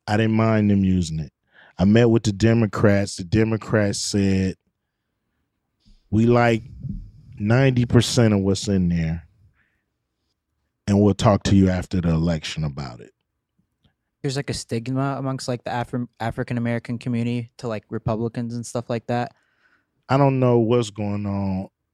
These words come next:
Speaker 1: in the African American community when it comes to that. You know what I mean? Like, black people have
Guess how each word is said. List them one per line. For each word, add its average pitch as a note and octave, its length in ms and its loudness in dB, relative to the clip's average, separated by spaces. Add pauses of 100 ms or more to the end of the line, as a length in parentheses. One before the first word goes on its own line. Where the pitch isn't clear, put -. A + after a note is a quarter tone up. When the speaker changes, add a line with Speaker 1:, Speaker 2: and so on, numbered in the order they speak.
(600)
Speaker 1:
in F#2 160 -4
the F#2 60 -2
African F#2+ 580 -4
American E2+ 640 -6
community D#2+ 640 -12
when D#2 180 -14
it D#2 80 -18
comes D#2+ 400 -8
to D#2 140 -8
that. C#2 280 -10 (240)
You - 140 -8
know F2+ 140 -2
what E2+ 80 0
I - 20 -2
mean? F2 420 -2 (1300)
Like, E2 320 -4 (2250)
black A#2 320 4
people A#2+ 320 0
have F#2+ 480 0